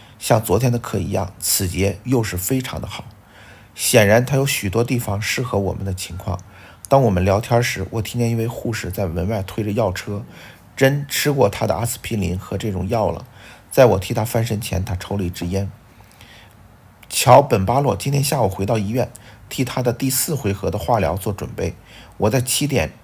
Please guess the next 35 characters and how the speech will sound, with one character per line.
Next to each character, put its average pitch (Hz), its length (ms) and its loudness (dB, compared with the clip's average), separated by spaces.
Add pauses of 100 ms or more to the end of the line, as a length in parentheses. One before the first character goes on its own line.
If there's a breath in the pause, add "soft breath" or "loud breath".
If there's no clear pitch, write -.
离 98 160 -4
开 123 180 0
珍 127 260 0
的 120 80 2
时 98 140 -6
候 90 80 -2
去 90 120 -8
看 131 220 -8
了 92 120 -6
他， - 180 -12 (460 loud breath)
他 - 100 -4
看 143 240 0
起 101 140 -2
来 90 120 2
和 107 140 -4
讲 73 260 -2
话， 110 240 -2 (600 loud breath)
啊， 80 160 -6
讲 120 220 4
起 127 100 -4
话 123 220 -2
来 95 160 0
都 107 180 0
好 92 240 -2
很 101 180 -6
多， 85 300 -6 (640 loud breath)
都 120 100 0
好 92 200 -2
多 95 180 -2
了。 104 160 -2 (180)
乔 117 480 4 (540)
对 131 160 2
他 127 500 -4 (600 loud breath)
得 117 200 6
与 107 220 0